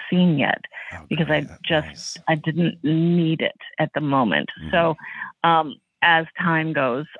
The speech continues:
Speaker 1: I dig in there and I find some good stuff. And, you know, at some point, I'd say in the near future, I'll be sharing those in some form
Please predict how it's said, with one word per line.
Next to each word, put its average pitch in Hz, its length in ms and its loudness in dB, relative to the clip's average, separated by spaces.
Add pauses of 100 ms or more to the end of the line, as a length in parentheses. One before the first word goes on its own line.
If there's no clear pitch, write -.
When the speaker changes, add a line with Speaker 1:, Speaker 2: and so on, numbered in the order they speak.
Speaker 1:
I 143 140 2
dig 143 260 -4
in 147 160 -2
there 143 280 2
and 143 180 0
I 139 100 2 (120)
find 139 320 0
some 151 140 0
good 131 180 -4 (160)
stuff. 131 260 -2 (160)
And, 151 300 0 (500)
you 185 80 0
know, 147 120 4
at - 100 0 (100)
some 165 160 2
point, 160 420 2 (560)
I'd 147 220 0 (100)
say 151 200 0
in 156 120 2
the 156 60 4
near 151 320 0
future, - 540 -2
I'll - 180 -4 (140)
be 139 320 0 (680)
sharing 156 400 2
those 143 380 0
in 147 120 -4 (100)
some 160 280 -2 (100)
form 143 380 0